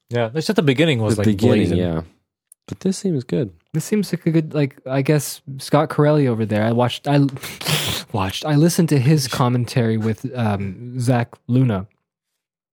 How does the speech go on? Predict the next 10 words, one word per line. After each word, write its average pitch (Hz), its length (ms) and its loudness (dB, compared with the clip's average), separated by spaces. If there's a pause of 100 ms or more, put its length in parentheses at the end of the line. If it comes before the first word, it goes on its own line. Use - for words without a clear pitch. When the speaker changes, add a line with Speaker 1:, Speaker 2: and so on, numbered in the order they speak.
(420)
Speaker 2:
Lovegood. 98 320 -2 (400)
Speaker 3:
<laughs> 151 680 4
Zach 143 300 0
Luna 147 200 2
Lovegood, 131 600 0 (100)
um, 113 240 0
over 120 220 0
there 113 200 0
for 117 160 -4
Spider-Man, 117 680 -2